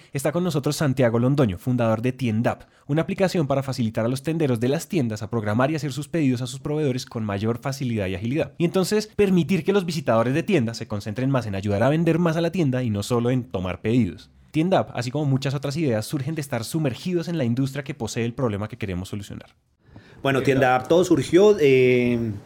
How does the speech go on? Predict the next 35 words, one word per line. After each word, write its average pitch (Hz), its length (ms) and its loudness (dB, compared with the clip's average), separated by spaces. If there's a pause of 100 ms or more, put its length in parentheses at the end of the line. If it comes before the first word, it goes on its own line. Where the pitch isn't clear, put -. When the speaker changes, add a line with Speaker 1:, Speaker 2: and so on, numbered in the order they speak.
(140)
Speaker 2:
yo 131 100 6
atendía 151 300 4
el 156 80 0
canal 120 380 -2 (460)
desde 98 840 -2 (260)
compañías 107 400 -2
de 123 80 -2
consumo 101 320 -6
masivo, 107 400 -6
puntualmente 107 500 -6
Unilever, 107 420 0 (600)
y 139 120 -2
parte 139 400 2
de 175 100 4
controlar 131 360 2
el 151 80 -2
canal 131 260 0
a 143 40 0
nivel 135 220 0
nacional 117 600 0 (1080)
era 156 220 2
un 170 240 4
gran 170 200 4
reto, 170 280 2
o 101 40 -4
sea, 131 180 2
era 156 500 0
un 156 160 2
día 160 180 4
a 147 60 4
día 151 180 6
lleno 147 200 4
de 123 80 2
retos 123 360 2
porque 104 640 0